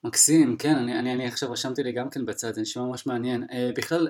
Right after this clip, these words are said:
אה, נגעת ואמרנו, הצום לסירוגין, לא כל כך דיברנו על זה, אבל זה גם כן נושא מעניין, אני חושב שזה טוב שהתמקדנו בפירות, התמקדנו בהרבה דברים יחסית, אבל, אה,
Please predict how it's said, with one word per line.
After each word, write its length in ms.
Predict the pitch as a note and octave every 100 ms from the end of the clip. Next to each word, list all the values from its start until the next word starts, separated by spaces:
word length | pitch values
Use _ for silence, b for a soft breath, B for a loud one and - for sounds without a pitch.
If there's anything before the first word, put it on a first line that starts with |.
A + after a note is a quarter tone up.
| C3
אה, 160 | B2
נגעת 380 | B2 B2 C#3+ D3+ B2
ואמרנו, 440 | A#2 C3 D3 C3
הצום 220 | A2 C3+
לסירוגין, 440 | D3 - A2+ A2 C#3
לא 80 |
כל 100 | C3+ E3
כך 140 | -
דיברנו 460 | C3 - B2 D3+ C#3+
על 60 |
זה, 260 | A2+ A2+ A#2+
אבל 100 | G#2+
זה 120 | A2+
גם 140 | B2+ C#3
כן 120 | D#3
נושא 180 | B2 C3+
מעניין, 320 | A#2+ A#2 C#3
אני 120 | A2
חושב 140 | -
שזה 800 | A#2 D3 A#2 A2+ _ _ _ B2
טוב 140 | C#3 D#3
שהתמקדנו 760 | F3 C#3 B2 C#3 C3+ C3+ B2
בפירות, 500 | A#2 A#2 B2 D#3+ E3+
התמקדנו 460 | A#2 A#2 A2+ D3+ F3
בהרבה 280 | A#2+ A#2 C#3+
דברים 360 | D3+ C#3 A#2
יחסית, 400 | A2+ A2 - E3
אבל, 300 | A#2 A2+ G#2+
אה, 360 | A2+ A2 A2+